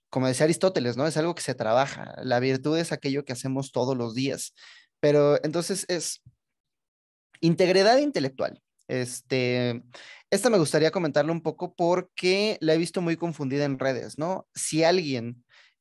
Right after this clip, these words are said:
en el rostro de Nueva Evidencia cambia su opinión, normalmente le están diciendo, "Ah, es que eres un incoherente, no tienes integridad", cuando en realidad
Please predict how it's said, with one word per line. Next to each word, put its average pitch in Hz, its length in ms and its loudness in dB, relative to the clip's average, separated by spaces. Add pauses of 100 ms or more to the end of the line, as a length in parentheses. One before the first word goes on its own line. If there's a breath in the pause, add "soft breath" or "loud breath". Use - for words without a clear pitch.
(100)
en 143 320 2
el 139 180 2
rostro 156 460 0
de 127 120 -2
Nueva 151 240 2
Evidencia 147 680 -4
cambia 139 540 0
su 131 220 -6
opinión, 160 540 -2 (500 soft breath)
normalmente 143 520 0
le 131 80 -2
están 131 200 -4
diciendo, 131 280 -4
"Ah, 65 60 -2
es 123 100 -10
que - 100 -14
eres 127 140 -14
un 120 180 -6
incoherente, 190 800 -2
no 156 160 -6
tienes 123 320 -8
integridad", 143 680 2
cuando 147 200 0
en 127 80 -2
realidad 123 460 2